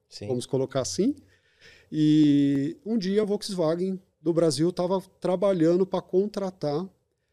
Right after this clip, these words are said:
Speaker 2: é, pessoas de T I que falassem inglês.
Speaker 1: Você já tinha terminado a faculdade?
Speaker 2: Ainda
Speaker 1: Não.
Speaker 2: não. Até migrei ela aqui pra, pra, pra Paulista. E aí, tava estudando aqui na Paulista na época. E aí eles resolveram mudar.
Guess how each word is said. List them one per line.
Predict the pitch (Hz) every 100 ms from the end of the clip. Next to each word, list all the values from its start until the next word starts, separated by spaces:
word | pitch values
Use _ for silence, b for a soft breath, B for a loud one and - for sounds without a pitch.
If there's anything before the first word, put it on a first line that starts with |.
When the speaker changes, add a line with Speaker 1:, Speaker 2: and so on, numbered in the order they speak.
| _ _
Speaker 2:
é, | 139 143 139
pessoas | 131 156 147 - 160 165 156
de | 135 143 151 139 127 120 _
T | 190
I | 190 170 202 - _
que | 180
falassem | - 165 143 - 175
inglês. | 175 127 123 - - _
Speaker 1:
Você | 143
já | 113 113
tinha | - 117
terminado | 95 104 92 95 101 101
a |
faculdade? | - 95 95 104 120 139
Speaker 2:
Ainda | 143 151 156
Speaker 1:
Não. | 180
Speaker 2:
não. | 165 135 143 _ b b b _
Até | 131 147
migrei | 156 165 185 151 170
ela | 156 151
aqui | 156
pra, | 170
pra, | - - 156 139
pra | 127 147
Paulista. | 165 139 123 - - _ _ _ _ _ _ _ _ _ _
E | 151
aí, | 143 147 165 156 143
tava | 143 143
estudando | 135 - 135 139
aqui | 131 147
na | 139
Paulista | 151 131 123 -
na | 139 123
época. | 113 - _ - _ _ _ _ _ _
E | 175
aí | 180 180
eles | 196 196 170
resolveram | 190 190 190 190
mudar. | 208 156 139 139